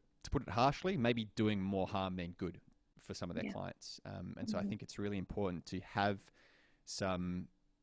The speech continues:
Speaker 1: some training and to have some experience and to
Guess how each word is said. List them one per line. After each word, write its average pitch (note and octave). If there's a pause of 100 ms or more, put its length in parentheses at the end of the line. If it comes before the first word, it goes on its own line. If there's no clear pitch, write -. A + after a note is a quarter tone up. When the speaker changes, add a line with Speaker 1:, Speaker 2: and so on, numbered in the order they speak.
(200)
Speaker 1:
some G2
training F#2+
and F2+
to F2+
have G2+ (120)
some F2 (100)
experience F#2
and F2+
to E2+